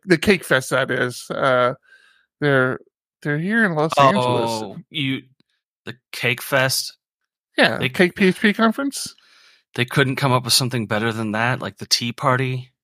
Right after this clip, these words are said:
Speaker 2: Cake, Cake is all about
Speaker 1: Tea Party's
Speaker 2: goofy
Speaker 1: already taken.
Speaker 2: Yeah,
Speaker 1: We don't
Speaker 2: I
Speaker 1: like
Speaker 2: know. I, yeah, I know. Cake is all about goofy dames, like the, the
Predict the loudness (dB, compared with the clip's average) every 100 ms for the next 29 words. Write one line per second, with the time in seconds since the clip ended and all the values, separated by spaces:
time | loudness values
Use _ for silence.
0 | _ _ _ _ -2 0 0 -2 -8 -2
1 | -2 0 -2 0 0 0 -2 -4 -4 -8
2 | _ _ _ -20 -12 -2 0 4 4 4
3 | 4 2 2 0 0 0 -2 -2 -4 _
4 | -10 -4 -2 2 2 2 -2 -16 -6 -2
5 | -2 -2 -8 -8 -8 -10 -12 -18 _ _
6 | -20 -20 -20 -20 -20 _ -4 0 0 0
7 | 4 4 4 2 2 -4 -8 -6 -8 -2
8 | 0 0 -2 -2 -2 -2 -2 -4 -4 -2
9 | -2 -2 -2 0 0